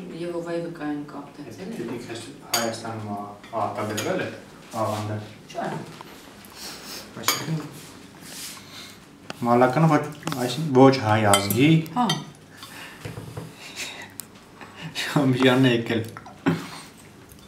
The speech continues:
Speaker 2: Հա, չէ, ինձ թվում ա ինքը մորմոններից է։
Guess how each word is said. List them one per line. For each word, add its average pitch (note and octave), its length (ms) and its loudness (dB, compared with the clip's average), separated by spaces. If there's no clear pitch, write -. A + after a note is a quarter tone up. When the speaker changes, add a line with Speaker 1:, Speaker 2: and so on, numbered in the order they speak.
Speaker 2:
Հա, A#2+ 160 -2
չէ, - 200 -8
ինձ A#2+ 160 -4
թվում C3 280 0
ա C#3 60 0
ինքը B2+ 280 0
մորմոններից A#2+ 720 0
է։ - 80 -12